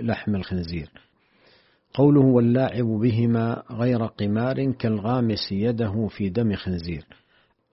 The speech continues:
أي إن كلاً من الأمرين شنيع،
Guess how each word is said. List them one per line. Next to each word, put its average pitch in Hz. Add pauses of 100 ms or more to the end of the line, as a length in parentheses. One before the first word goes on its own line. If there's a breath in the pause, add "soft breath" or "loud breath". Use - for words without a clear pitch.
أي 117
إن 135
كلاً 127
من 104
الأمرين 107
شنيع، 113